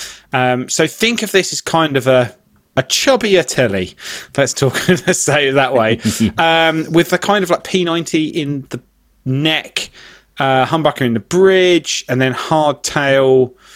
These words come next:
Speaker 1: um, six saddle bridge, and just a really nice design in kind of, like, a flat matte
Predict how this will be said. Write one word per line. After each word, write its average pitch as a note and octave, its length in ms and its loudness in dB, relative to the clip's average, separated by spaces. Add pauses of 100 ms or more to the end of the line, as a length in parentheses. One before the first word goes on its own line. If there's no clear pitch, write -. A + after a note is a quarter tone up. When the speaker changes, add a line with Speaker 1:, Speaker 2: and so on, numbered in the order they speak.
(360)
Speaker 1:
um, A#2+ 420 -2
six - 460 -6
saddle C3 320 -2
bridge, - 720 -2 (480)
and C#3 320 -8
just - 300 -8 (600)
a B2 420 -6
really A3 280 0
nice A2+ 240 -4
design B2+ 360 0
in A#2 60 -6
kind G3+ 180 0
of, A#3+ 100 -4
like, E3+ 140 -6
a G2+ 60 -10
flat - 480 -4
matte B2+ 520 -2